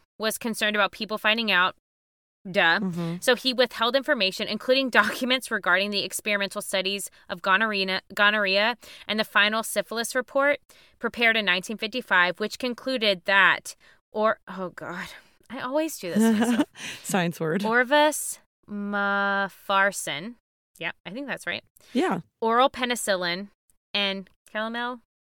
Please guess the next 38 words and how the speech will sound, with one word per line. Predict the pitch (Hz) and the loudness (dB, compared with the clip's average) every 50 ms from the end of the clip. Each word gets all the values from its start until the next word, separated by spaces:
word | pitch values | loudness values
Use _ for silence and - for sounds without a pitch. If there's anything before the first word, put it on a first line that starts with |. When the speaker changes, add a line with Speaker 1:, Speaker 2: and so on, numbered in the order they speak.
| _ - - - - - - | _ -20 -20 -20 -20 -8 -2
Speaker 1:
ointment, | 233 240 185 196 208 190 185 - _ _ | -2 -2 0 0 -2 -2 -2 -4 _ _
all | 220 226 240 262 269 | 6 6 8 6 8
were | 277 294 285 | 8 6 6
effective, | 285 - - 233 214 - _ - 220 208 208 208 214 - _ _ _ _ _ _ _ _ _ | 6 4 2 0 0 0 _ -2 2 4 4 2 2 -2 _ _ _ _ _ _ _ _ _
um, | 208 214 202 196 190 180 175 - - _ - | 4 6 8 8 6 4 2 0 -8 _ -12
strategies | - - - 220 208 202 202 190 - 202 196 196 170 - | -6 0 4 6 6 6 4 0 -2 -4 -4 -4 -6 -8
for | - - 214 196 | -4 -2 -2 -2
curing, | - - - 220 208 202 196 185 185 180 180 180 | -2 -6 -6 -2 0 0 2 0 0 -2 -4 -4
like, | 180 175 160 - | -6 -6 -6 -6
syphilis. | - - 156 - - 117 92 73 58 - - - - - - _ _ | -8 -8 -10 -8 -8 -8 -8 -8 -10 -10 -12 -12 -14 -14 -16 _ _
Speaker 2:
Yeah. | - - 214 220 180 156 185 185 - _ _ 214 | -4 2 2 4 4 2 0 -6 -10 _ _ -2
Speaker 1:
But | - 254 247 202 | 0 0 0 4
that, | - 240 226 - - _ _ _ _ | 6 6 6 6 4 _ _ _ _
that | 208 247 247 269 | 4 6 8 8
is | 320 - 311 | 6 6 6
not | 320 311 - - | 6 6 6 4
new | 208 202 208 208 208 208 - | 0 -2 0 0 0 0 0
information. | - 208 196 220 202 180 165 170 165 196 202 | -2 -2 -2 -2 -4 -2 -2 -4 -4 -4 -6
It | 185 175 147 | -6 -4 -2
wasn't | 170 185 190 190 214 196 - | -2 -2 0 0 -2 -2 -2
new | 180 175 175 | -2 -4 -2
when | 175 175 180 | -4 -6 -6
he | 170 175 165 160 160 151 156 160 - _ _ _ _ _ _ | -6 -6 -6 -6 -6 -8 -10 -12 -14 _ _ _ _ _ _
Speaker 2:
Right. | - 196 185 165 156 - - _ | -2 0 0 0 -2 -4 -8 _
Speaker 1:
when | - 190 185 175 | -8 -8 -6 -4
he | 175 170 165 156 151 _ _ _ _ _ _ _ _ 175 | -4 -6 -6 -8 -10 _ _ _ _ _ _ _ _ -12
discovered | - 180 - - - 185 175 170 196 190 202 | -10 -10 -10 -4 -2 -2 0 0 0 0 2
it | 202 - - - - _ | 0 0 -2 -10 -20 _
through | - 202 190 170 | -6 -6 -6 -4
this | 165 147 - | -6 -6 -6
study. | - - - 85 - - - | -8 -8 -8 -8 -10 -8 0
Speaker 2:
Yeah, | 214 240 269 269 - - _ - | 2 4 4 4 2 -2 _ 2
I | 233 254 | 2 4
don't | 214 240 240 247 | 4 2 0 0
think | - 285 - | -2 -2 -2
it | 285 - | 0 0
was | 254 269 208 196 | 0 -2 0 0
new | 214 226 226 240 247 247 247 247 240 233 233 - | 0 2 2 2 2 2 2 2 2 2 0 -2